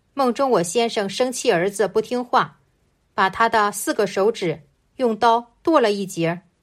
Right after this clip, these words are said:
但是没出血。梦中我骂先生怎么可以这样做，然后心想，都很整齐，接回去就会好的。我把手指给儿子接在手指上，梦中去找医生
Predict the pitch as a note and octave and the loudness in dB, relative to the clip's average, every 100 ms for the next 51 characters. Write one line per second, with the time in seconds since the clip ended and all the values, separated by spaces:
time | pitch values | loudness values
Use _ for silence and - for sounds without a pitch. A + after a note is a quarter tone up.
0 | _ _ - G#3+ G#3+ - G3 G3+ - D4+ | _ _ -2 -2 -2 -2 0 -2 -2 -6
1 | - F3 C#3 - _ _ _ - A#3+ G#3 | -4 -4 -6 -8 _ _ _ -2 0 2
2 | A#3+ A#3 A#3+ _ _ _ - A3 C#4+ C4 | 2 2 -2 _ _ _ 0 2 2 -2
3 | - B3 B3 A3+ G3+ G3+ _ - A3+ G3+ | -2 -4 0 -2 -2 -10 _ -2 0 0
4 | G3 C4+ - D#4+ A#3 F#3 A3 G3 - _ | -2 -4 -2 0 0 -2 0 -2 -2 _
5 | _ _ _ _ - F#3+ G3+ A3+ G#3 B3 | _ _ _ _ -2 0 2 0 -2 -4
6 | A#3+ A3+ D#3+ D#3+ _ _ _ _ A#3+ A#3 | -2 0 -2 -4 _ _ _ _ 0 2
7 | G#3+ A#3 G3+ F3 - F#3 A3 _ _ _ | 0 0 -2 -2 -4 -4 -4 _ _ _
8 | _ - C#4 C#4 A#3+ - A3+ G#3+ C4+ A#3+ | _ -4 0 4 2 2 -4 -2 -2 -2
9 | - F#3 D3+ G3 - _ _ _ _ _ | 2 0 0 -2 -4 _ _ _ _ _
10 | _ A#3 B3+ A3+ F#3+ G#3 A#3 - F#3 - | _ 0 2 0 0 0 0 0 -4 0
11 | G3+ F3 G3+ G#3+ G#3 F#3+ C4+ C4+ A3+ - | 0 2 0 0 -2 -2 -4 0 0 0
12 | G3 A3 E3+ - F3+ E3 _ _ _ _ | -2 -2 -4 -2 -4 -4 _ _ _ _
13 | _ C#4 C4 A#3+ B3+ B3+ - C#4 F3+ G#3 | _ -2 0 2 0 -2 -6 -2 -2 -2
14 | B3+ - G3+ G3+ | -4 -2 -2 -4